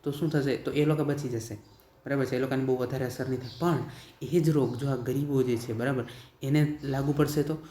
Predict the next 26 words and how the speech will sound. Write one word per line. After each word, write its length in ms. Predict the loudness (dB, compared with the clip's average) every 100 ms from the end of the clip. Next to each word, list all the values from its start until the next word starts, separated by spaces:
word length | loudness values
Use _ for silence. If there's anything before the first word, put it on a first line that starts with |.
| -18 -8
તો 60 |
કદાચ 300 | -2 0 0
એમના 200 | 0 0
માટે 240 | 0 0 0
એ 180 | 0
જીવલેણ 400 | 0 2 2 2
પણ 120 | 2 -2
સાબિત 360 | -4 -4 -4
થઈ 80 | -4
શકે. 220 | -8 -8
શા 140 | -8 -4
માટે? 260 | -4 -4
કારણ 140 | -4 -4
કે 80 |
પોષક 400 | -4 -6 -4 -4
તત્વયુક્ત 480 | -4 -2 2 2 2
ખોરાક 260 | -4 -4 0
મળ્યો 220 | 2 4
નથી, 280 | 2 0 -4
એટલે 460 | -4 -14 -16 -6 -2
રોગપ્રતિકારક 680 | -2 -2 -4 -2 0 -2
શક્તિ 280 | -4 -4 0
ઓછી 280 | 0 2 0
છે, 140 | -2
એટલે 520 | -4 -4 -2 0 0 -4 -14 -16 -20 _ _ _ _ _ -14
જે 520 | -8 0 2 2 0